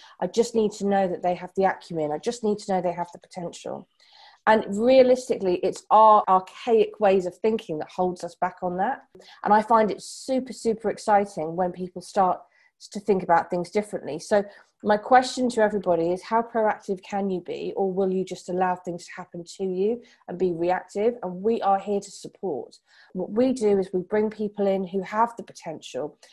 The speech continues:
who've got some experience that they can show to people. That's not to say that we can't identify people with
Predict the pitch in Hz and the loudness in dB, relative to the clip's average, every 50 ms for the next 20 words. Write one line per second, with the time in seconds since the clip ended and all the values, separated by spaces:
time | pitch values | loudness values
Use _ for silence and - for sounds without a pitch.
0 | _ _ _ 226 208 202 208 - 247 - - - - - - - 262 262 254 247 | _ _ _ -2 -2 -2 0 0 0 0 0 -6 -14 -16 -2 2 4 4 4 2
1 | 254 - - - - 208 196 196 185 185 175 - - - - 175 180 175 - - | -2 -6 -12 -8 -4 -2 0 0 -2 -2 -6 -8 -12 -10 -8 -6 -6 -6 -6 -8
2 | 190 180 180 175 - - 180 180 180 - - - 170 156 156 - 151 - - - | -8 -8 -8 -6 -4 -2 -2 -2 -4 -6 -12 -10 -10 -10 -8 -8 -10 -6 -4 -4
3 | - - - 330 320 - 254 277 262 - - 285 294 269 226 - - 214 208 - | -4 -4 -4 -4 -4 -4 -4 -8 -4 -2 0 0 2 0 -2 -4 -4 -6 -8 -4
4 | - 240 233 220 - 208 208 214 214 214 214 - - 220 208 202 208 214 208 202 | -2 0 0 0 0 -2 -2 -2 -4 -4 -6 -4 -2 -2 -2 0 -2 -4 -6 -6
5 | - 202 190 202 196 | -6 -4 -2 -2 -2